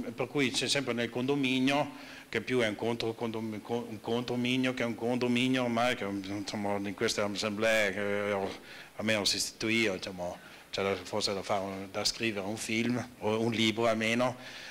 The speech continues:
eh, perché è molto difficile che queste persone trovano un accordo soprattutto su, su questi interventi. E questo si vede bene, per esempio, che il,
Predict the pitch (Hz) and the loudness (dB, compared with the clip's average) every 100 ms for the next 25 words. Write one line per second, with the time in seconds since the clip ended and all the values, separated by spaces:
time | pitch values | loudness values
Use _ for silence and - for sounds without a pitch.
0 | - - 117 117 110 101 117 131 120 135 | -8 0 4 4 4 2 0 2 2 2
1 | 135 113 123 - 131 113 110 107 98 - | 0 0 0 2 2 2 0 -2 -4 -4
2 | 113 139 139 127 117 113 131 135 - 113 | -2 0 0 0 2 4 4 2 2 4
3 | 120 123 110 104 - 117 123 113 104 101 | 6 4 2 2 4 4 4 0 -2 -2
4 | 120 117 110 110 107 101 113 95 110 - | -2 0 0 0 0 0 -2 0 0 0
5 | 101 98 90 95 95 98 - - - - | -2 -4 -4 -6 -8 -12 -16 -20 -20 -20
6 | - - - - - - - - - - | -20 -20 -20 -20 -20 -20 -20 -20 -12 -10
7 | - - - - 147 147 139 135 143 143 | -6 -6 -4 0 2 4 4 4 4 4
8 | 123 127 139 127 110 117 120 123 120 110 | 4 4 4 4 2 2 2 0 2 2
9 | 107 | 0